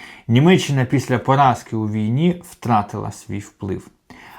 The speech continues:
А більшовицька Росія просто наступала, використовуючи слабкість європейських домовленостей.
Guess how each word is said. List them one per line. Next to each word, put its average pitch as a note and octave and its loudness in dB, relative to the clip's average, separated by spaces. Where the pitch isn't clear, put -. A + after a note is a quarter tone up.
А C#3 4
більшовицька A#2 0
Росія D3 -2
просто A#2 -4
наступала, G#2 -2
використовуючи G#2+ -6
слабкість G#2+ -4
європейських G#2 -6
домовленостей. G2 -8